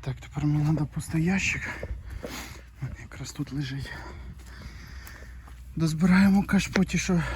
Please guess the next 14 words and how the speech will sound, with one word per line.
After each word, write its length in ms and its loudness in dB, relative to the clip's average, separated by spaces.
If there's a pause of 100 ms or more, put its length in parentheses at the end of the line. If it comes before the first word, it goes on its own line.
(100)
лежали 420 4 (100)
поза 260 4
ящиком. 520 2 (600)
Так, 140 -10 (200)
і 100 -10
останній 600 -8
ящичок, 720 -8
власне, 640 -10 (600)
ставимо 680 -8 (460)
сюди. 520 -12 (120)
Так, 360 -4 (100)
процес 800 -8
у 100 -6
нас 500 -6